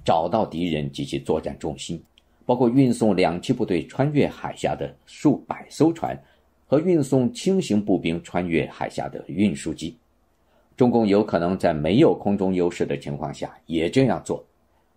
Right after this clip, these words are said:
这与西方部队在后冷战时代的行动理念非常不同。这些年来，美国探索潜在的两岸危机情景的军演，保守地说，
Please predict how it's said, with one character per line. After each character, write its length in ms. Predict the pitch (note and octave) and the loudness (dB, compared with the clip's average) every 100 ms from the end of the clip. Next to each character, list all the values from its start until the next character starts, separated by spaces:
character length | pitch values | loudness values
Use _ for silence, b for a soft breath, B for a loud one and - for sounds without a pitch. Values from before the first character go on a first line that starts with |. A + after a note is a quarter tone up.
| _ | _
这 120 | G#3 E3 | 2 4
与 100 | G2+ | 2
西 180 | A#2 | 2
方 180 | A#2 G#2 | 0 2
部 120 | G2 | 0
队 140 | F2 D2 | -2 -2
在 160 | D#2 | -4
后 280 | C#2 - G#2 | -6 0 0
冷 240 | E2+ C#2 C#2 | 0 -6 -2
战 220 | F2+ C#2+ | -2 -2
时 160 | - | -6
代 180 | D#2 D2+ | -4 -4
的 140 | C#2 B1+ | -4 -10
行 260 | - D#2+ | -8 -4
动 160 | G#2 E2+ | -2 -2
理 140 | C#2 | -4
念 240 | D2 D2 C#2 | -6 -6 -8
非 340 | - C3 C#3+ | -4 2 2
常 220 | D3 D2 C#2 | 2 -6 -8
不 100 | - | -10
同。 200 | - - _ _ _ _ _ _ _ _ | -12 -20 _ _ _ _ _ _ _ _
这 100 | B2+ | 0
些 140 | A#2 G2 | 2 0
年 180 | D2+ | 0
来， 220 | C2+ B1 b b b - | -2 -4 b b b -2
美 120 | F#2+ | 2
国 140 | A2 | 2
探 260 | - G#2+ E2+ | 2 0 -2
索 220 | D#2+ C#2 | -2 -2
潜 300 | - E2 F#2+ | -2 -2 0
在 140 | A#2 D2 | 0 0
的 180 | C#2+ - | 0 -2
两 240 | E2 C#2+ | -2 -2
岸 280 | D2 G2+ E2+ | -2 -2 2
危 160 | G2 G2 | 0 0
机 220 | F#2+ F#2+ | -4 -8
情 240 | - F#2 | -4 -4
景 180 | G2 B1+ | -4 -8
的 100 | - | -10
军 200 | - E2+ | -8 -6
演， 180 | D2+ - _ _ _ | -6 -10 _ _ _
保 220 | E2+ F2+ | 2 2
守 140 | G#2 D2+ | 4 0
地 100 | D2+ | 2
说， 260 | E2 D2+ | 2 2